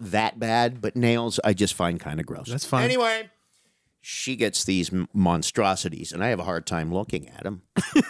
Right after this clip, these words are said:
Speaker 2: <laughs>
Speaker 1: I do. I do.
Speaker 2: I
Speaker 1: I, I
Speaker 2: believe
Speaker 1: think
Speaker 2: you.
Speaker 1: about where they've been and where they go, and, and them in my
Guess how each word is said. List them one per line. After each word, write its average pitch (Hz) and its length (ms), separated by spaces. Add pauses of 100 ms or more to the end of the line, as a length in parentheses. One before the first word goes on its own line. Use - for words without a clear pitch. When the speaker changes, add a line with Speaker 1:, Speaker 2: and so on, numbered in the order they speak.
Speaker 2:
<laughs> 240 520
Speaker 1:
I 135 100
do. 117 580 (580)
I 113 100
do. 175 600
Speaker 2:
I - 140
Speaker 1:
I, - 20
I 110 60
Speaker 2:
believe 117 220
Speaker 1:
think 196 120
Speaker 2:
you. - 40
Speaker 1:
about 127 200
where 135 220
they've 139 240
been 190 260
and 104 100
where 113 200
they 143 100
go, 123 500
and, 95 220
and 110 240
them 117 140
in 143 120
my 147 180